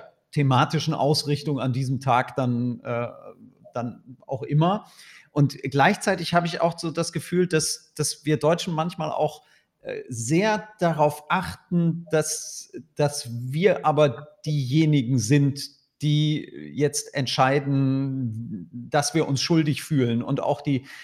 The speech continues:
auch den, den Opfern so eine gewisse Rolle zuweisen. Ähm, würden Sie das,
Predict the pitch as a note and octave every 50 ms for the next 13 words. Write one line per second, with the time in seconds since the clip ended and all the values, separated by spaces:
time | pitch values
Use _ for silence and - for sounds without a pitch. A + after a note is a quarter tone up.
0 | - - - - C#3 - - D3+ C#3 C#3+ C3+ C3 C3+ - - - - - C3+ C3+
1 | - - E3 F#3 F#3 - - - F#3+ F#3+ F#3+ F#3+ G3 - - - - - - -
2 | C3+ D#3 G#2+ C3+ D3 D3 C3 C3+ A#2 C3+ D3 - D3+ A#2+ G#2 G#2+ C3+ G3+ A3+ F3
3 | C3 - - - - - C#3+ B2+ A2+ - B2+ G#2 G2 G2+ G#2+ A2 G#2+ G2+ A2 G2+
4 | G2+ G#2 G#2 G#2+ - - A#2+ A#2+ A#2 A2+ A#2 A#2 A#2 A#2+ A#2 A#2 G#2+ A#2 C3 D3
5 | G3 D#3 D#3 D3+ C#3 D3 C3+ - - -